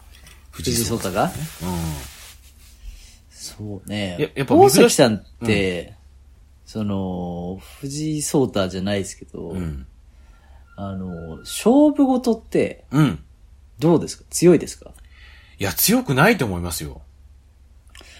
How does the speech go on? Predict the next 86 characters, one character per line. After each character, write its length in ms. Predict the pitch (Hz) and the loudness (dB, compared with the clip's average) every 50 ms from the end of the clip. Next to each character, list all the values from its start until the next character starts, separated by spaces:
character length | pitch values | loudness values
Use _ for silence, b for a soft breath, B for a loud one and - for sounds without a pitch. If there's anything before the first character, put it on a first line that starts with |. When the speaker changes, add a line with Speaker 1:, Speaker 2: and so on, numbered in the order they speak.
| B B B | B B B
Speaker 1:
俺 180 | 117 131 143 156 | 2 4 6 6
今 140 | 170 151 | 6 4
勝 400 | 117 - - - 240 285 285 247 | 2 0 2 6 8 8 8 8
負 420 | 175 123 120 110 101 90 - - - - - _ _ | 6 2 0 0 0 -2 -4 -8 -16 -20 -20 _ _
し 120 | - - - | -14 -12 -2
て 120 | - 170 | 0 2
ん 120 | 175 175 | 2 4
な 160 | 170 170 170 170 | 2 2 0 -2
と 320 | - - _ - - - | -4 -12 _ -20 -20 -12
か、 120 | - - | -10 -10
勝 360 | - - - - 202 214 202 185 | -8 -8 -2 0 2 4 4 2
負 380 | 135 110 101 95 85 78 - - - | 2 0 -2 -2 -2 -4 -8 -14 -18
立 140 | - - 135 | -14 2 4
た 100 | 180 196 | 4 6
さ 120 | 190 - | 6 4
れ 80 | 190 147 | 2 2
て 100 | - 104 | 0 -4
ん 60 | 92 | -4
な 100 | 98 95 | -4 -6
っ 100 | 95 - | -6 -8
て 100 | _ - | _ -12
い 40 | 85 | -12
う 20 | |
こ 120 | 82 - 92 | -12 -12 -14
と、 280 | - - 82 80 78 90 - - - - - | -12 -10 -10 -10 -10 -12 -16 -20 -20 -16 -14
な 80 | 95 | -14
ん 40 | 92 | -14
か 120 | - - | -12 -12
あ 60 | - 90 | -12 -10
り 60 | 101 | -8
ま 100 | 123 127 | -8 -10
す？ 180 | 123 - - - _ - B B B B B B B B B B - | -10 -14 -16 -20 _ -20 B B B B B B B B B B -10
Speaker 2:
な 140 | 92 90 | -8 -8
ん 80 | 92 92 | -6 -6
か 140 | - 90 87 | -6 -4 -4
ね、 220 | 95 101 98 95 | -2 -2 -2 0
そ 260 | - - - 147 170 | -2 0 0 2 2
う 60 | 202 214 | 2 2
い 100 | 208 226 | 0 0
う 80 | 233 233 | -2 -2
こ 120 | - 226 | -2 -4
と 100 | 220 240 | -6 -2
か 120 | - 185 | 0 2
ら 60 | 131 98 | 2 2
は 120 | 85 82 | 0 -4
こ 160 | - - 151 | -6 -8 -6
と 120 | - - 214 | -4 -4 -4
ご 100 | 226 233 | -2 -2
と 120 | - 160 | -2 -2
く 80 | 113 104 | -2 -2
逃 180 | 107 131 160 | 0 0 0
げ 100 | 156 143 | 0 0
て 80 | 98 90 | -2 -2
き 80 | - | -6
た 80 | - 92 | -6 -8
な 120 | 85 85 | -6 -6
っ 20 | 85 | -8
て 160 | 82 - - | -10 -12 -12
い 100 | 76 71 | -12 -12
う 40 | 67 | -12
人 200 | 69 73 76 78 | -12 -10 -10 -10
生。 400 | 78 - 82 76 76 67 65 67 | -10 -10 -10 -10 -12 -12 -12 -14
Speaker 1:
や 40 | - | -16
っ 40 | B B B B B B B B B - - | B B B B B B B B B -8 -8
ぱ 60 | - | -8
立 160 | - - 185 | -2 -2 4
た 100 | - 302 | 4 4
さ 140 | 294 - 359 | 6 8 8
れ 80 | 349 339 | 8 8
る 80 | 233 - | 6 4
こ 80 | - | 0
と 100 | - - | -4 -4
も 100 | 95 92 | -6 -4
あ 20 | 95 | -6
る 80 | 95 | -6
じ 40 | - | -8
ゃ 20 | - | -10
な 60 | - | -16
い 40 | - | -18
で 60 | - | -20
す 80 | - - | -20 -20
か。 180 | - - - _ - - _ - | -20 -20 -20 _ -20 -20 _ -18
な 100 | - - | -18 -16
ん 40 | |
か 60 | - - - - | -18 -18 -20 -20
こ 180 | _ - - - | _ -18 -18 -18